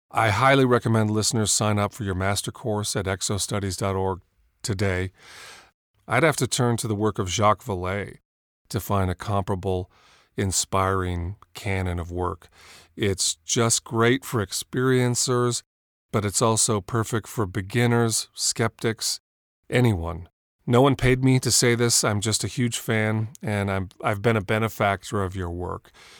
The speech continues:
Your work is just a great sign of hope for maturity and sophistication on these phenomena. I'll put that all in the show notes, and I'm just sending you cosmic hugs.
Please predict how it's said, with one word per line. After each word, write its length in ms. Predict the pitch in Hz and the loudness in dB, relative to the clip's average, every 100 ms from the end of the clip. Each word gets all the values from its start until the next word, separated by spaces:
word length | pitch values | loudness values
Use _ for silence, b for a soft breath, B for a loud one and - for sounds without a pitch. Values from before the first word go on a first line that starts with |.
| b | b
Your 120 | - 92 | -6 0
work 300 | 95 92 95 | 0 0 -4
is 320 | 87 - - | -4 -6 -6
just 280 | - - 101 | -6 -6 -6
a 80 | 92 - | -10 -6
great 560 | 113 107 107 - - _ _ _ - | 0 2 0 -4 -10 _ _ _ -6
sign 380 | - 107 107 | -2 0 0
of 100 | 95 | -2
hope 400 | 90 113 107 - - _ _ | -4 -4 -4 -8 -20 _ _
for 540 | - - 98 98 92 b b b - | -8 -2 2 2 0 b b b -6
maturity 600 | 107 - 127 120 113 107 | -4 -2 2 2 2 2
and 160 | 101 - | 0 0
sophistication 1000 | 101 - 113 - - 101 95 - 143 120 _ - | -2 -2 -2 -4 -4 -4 -2 -6 -8 -16 _ -6
on 160 | 98 | -4
these 260 | 92 90 - | -2 -4 -4
phenomena. 600 | 101 92 87 85 82 90 - _ _ _ _ _ - | -4 -4 -4 -4 -8 -10 -16 _ _ _ _ _ 0
I'll 140 | - | 0
put 260 | - 151 143 | 2 0 2
that 180 | 147 135 | 4 6
all 180 | 123 117 | 6 6
in 80 | 101 | 2
the 100 | 98 | 2
show 340 | - 127 123 | 4 4 4
notes, 480 | 120 117 - - 110 | 4 2 2 0 0
and 180 | 98 95 | -2 -2
I'm 120 | 95 | -2
just 160 | 104 | 0
sending 360 | - 110 104 101 | 2 2 0 0
you 160 | 98 92 | -2 -2
cosmic 480 | 101 95 87 90 | -2 -2 -4 -8
hugs. 380 | - 82 - - | -8 -10 -10 -14